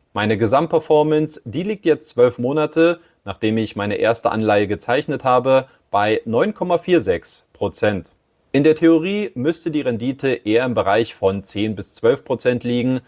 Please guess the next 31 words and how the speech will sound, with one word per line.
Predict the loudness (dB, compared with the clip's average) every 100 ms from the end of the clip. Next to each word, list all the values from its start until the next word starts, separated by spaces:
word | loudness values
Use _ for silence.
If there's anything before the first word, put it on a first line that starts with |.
| _ _
was | -2 -2
jedoch | 0 2 0 2
auf | 2 2 0
die | -6 -4
Rückzahlungszyklen | -4 -8 -6 -2 -2 -4 -10 -6 -4 0 -2 -2
zurückzuführen | -4 -4 -6 -6 -8 -2 -2
ist, | 0 -2 -4 _ _ _ -4
die |
bei | 0 2
Esto | 2 0 -2 0
und | 0 -2 -2 -4
bei | -4
Mintos | -4 -4 -6 0
vierteljährlich | 0 2 0 2 2 2 -2 -6 _ _
und | -6 -4 0
bei | 0
Youth | 2 -2 -4 -10 _
sogar | -4 -2 0 -2
nur | -4 -4 -4 -6
halbjährlich | -4 -2 0 2 0 0
erfolgen. | -4 0 0 0 -4 -18 _
Aus | -2
meiner | 0 0 0
Sicht | 0 -2 -4 -2
bieten | -2 0 -2
die | -2 -2
Anleiheninvestments | -2 0 0 0 0 2 2 0 -4 -4 -4
derzeit | -4 -2 -2 0 0
das | 0 -2 -2
attraktivste | -4 -2 -4 -2 -4 -4 -6
Gesamtprofil | 0 0 0 -6 -2 2 2 0